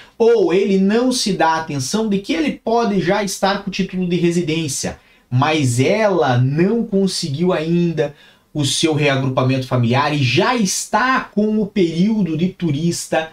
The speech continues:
vencido há tantos meses.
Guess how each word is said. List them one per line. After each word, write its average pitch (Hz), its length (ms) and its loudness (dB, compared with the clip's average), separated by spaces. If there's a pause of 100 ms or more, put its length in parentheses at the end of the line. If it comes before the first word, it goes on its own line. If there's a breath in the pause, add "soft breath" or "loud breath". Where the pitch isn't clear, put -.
(320 loud breath)
vencido 127 1400 -2 (300 soft breath)
há - 280 -2 (160)
tantos 190 720 0
meses. 131 1040 -2